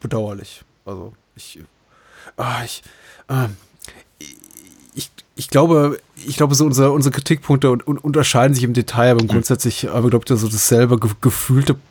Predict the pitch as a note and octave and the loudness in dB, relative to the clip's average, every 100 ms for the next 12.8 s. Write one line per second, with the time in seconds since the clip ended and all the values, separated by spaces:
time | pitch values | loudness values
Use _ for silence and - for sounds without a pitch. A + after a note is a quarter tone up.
0 | _ - - - - - A#2 A2+ A2+ B2 | _ -12 -8 -8 -8 -2 2 4 4 4
1 | B2+ A#2 A2+ G#2 - - A#2+ - A#2+ A2+ | 4 2 0 -2 -10 -6 -4 0 0 0
2 | G#2+ G#2 G#2+ G2+ - - - A2 B2+ A#2 | 0 0 0 -2 -4 -4 0 2 2 2
3 | A2+ A2+ G#2+ A2+ A#2 A2+ A2+ A2 - A#2+ | 2 0 2 2 2 0 -2 -6 -2 -2
4 | - G2 - A#2+ - A2+ A2+ C#2+ G2 G#2+ | -2 -6 -6 -8 -6 -6 -6 -2 -2 -2
5 | - G#2+ G#2+ G#2 A2 - - - - - | -6 -6 -4 -4 -6 -10 -18 -18 -18 -18
6 | - A#2+ C3+ D#3+ C#3 - C3+ B2+ A#2 A2 | -6 2 4 4 2 0 0 0 0 0
7 | A2+ G#2+ - A2 G#2 A#2+ G2 G2 G2 F#2+ | 2 0 0 -2 -2 -2 -2 0 0 0
8 | G2 G#2+ G2 G2+ G#2 G2 - G2 G2+ G#2 | -2 -2 -2 -4 -6 -6 -2 0 0 -2
9 | - C3+ B2 A2+ A#2+ A#2 A2+ - A2+ A2+ | -2 -2 0 2 2 0 -4 0 2 4
10 | G#2+ A2+ G#2+ G#2 A2+ B2 - - A2+ - | 2 2 2 2 0 -2 -4 -4 -2 0
11 | - A2+ B2+ C3 A#2 A2 G#2+ G#2+ A2 - | 4 4 4 2 0 0 0 -2 -4 -8
12 | - C#3 C3+ A#2+ - A2+ A2 | -2 0 2 0 0 0 0